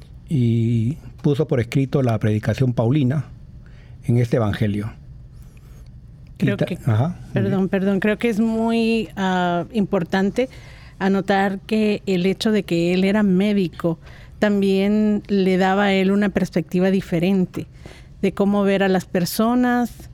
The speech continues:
Speaker 2: cómo ver las situaciones, y lo podemos palpar en la manera que él escribe, en la manera que él describe tantas, tantos detalles. Me encanta el hecho de que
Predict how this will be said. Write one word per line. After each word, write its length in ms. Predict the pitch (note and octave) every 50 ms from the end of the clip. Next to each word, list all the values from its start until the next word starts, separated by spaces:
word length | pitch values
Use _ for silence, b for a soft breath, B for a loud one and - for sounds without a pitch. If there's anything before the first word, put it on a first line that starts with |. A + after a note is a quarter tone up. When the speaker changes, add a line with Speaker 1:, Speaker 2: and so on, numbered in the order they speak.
| - -
Speaker 2:
cómo 300 | - G#3 G#3 G3 F#3+ F3+
ver 300 | F#3 F#3+ F#3+ F#3+ F#3 F#3+
las 120 | G3 F#3+
situaciones, 920 | - G3+ E3+ - F3+ E3+ - - G3+ G3 G3+ G#3+ A3 A3 A#3 A#3+ A3+ - - -
y 140 | A#3 G#3
lo 120 | F#3+ G3 F3+
podemos 880 | - F#3+ F#3+ F#3 G3 G#3+ A3 A#3 A#3+ A#3+ A#3+ A3+ - - - - - - -
palpar 600 | - F3 E3+ E3+ - - G#3 G#3 G3+ G3 - - -
en 340 | - F3+ F3 E3+ E3 E3+ E3
la 80 | E3+ E3+
manera 340 | F3 F3 F3+ F#3 F#3+ G3
que 180 | F#3+ - F#3 F3
él 120 | F3 F3
escribe, 680 | F3 F3 - - - - F#3+ G3 G3+ F#3 E3+ D#3 D#3 B B B B B B B B B B
en 100 | G#3 G3
la 80 | G3+ G3
manera 340 | G3 F#3+ F#3+ F#3+ F#3 G3 F#3+
que 200 | - G3 F3+ F3+
él 120 | F#3 F#3+
describe 800 | F3 F#3+ E3+ - - - - F#3 G3 G3 G#3 G3+ G3 F#3 F3 D#3+ - - - - - -
tantas, 760 | G3 F#3 F#3 F#3 F3+ - - G3 G3 G3+ G3 - - - - B B B B B B B B
tantos 280 | - G#3+ A3 A#3+ A#3
detalles. 680 | G3+ G3+ E3+ - - F#3 F3+ F#3 F3+ E3+ C#3+ B2+ D3+ - - - - B B B B B B B B B
Me 140 | - G3 G3
encanta 480 | F#3 F3+ - G3+ G3+ G3+ G#3+ - A3+ G#3+
el 140 | G3+ F#3 F#3+
hecho 280 | F#3 F#3 - - G#3
de 160 | G3+ G3 F#3+
que 440 | F3+ - - - F3 E3+ E3 E3+ F3